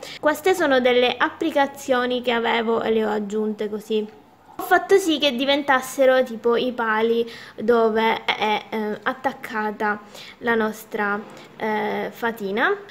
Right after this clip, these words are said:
Poi, eh, ultima cosa, questo, questi stagnetti, diciamo, effetto acqua,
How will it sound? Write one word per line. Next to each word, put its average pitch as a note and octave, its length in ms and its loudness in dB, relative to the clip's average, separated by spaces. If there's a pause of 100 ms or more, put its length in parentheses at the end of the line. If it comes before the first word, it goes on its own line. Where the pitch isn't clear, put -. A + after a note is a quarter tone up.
(120)
Poi, C4 420 6
eh, B3+ 260 4
ultima F#4 540 6
cosa, C4 460 4
questo, A#3+ 920 0
questi A#3+ 680 -6
stagnetti, A#3+ 840 0
diciamo, A3+ 680 -4
effetto - 460 -8
acqua, C4 360 0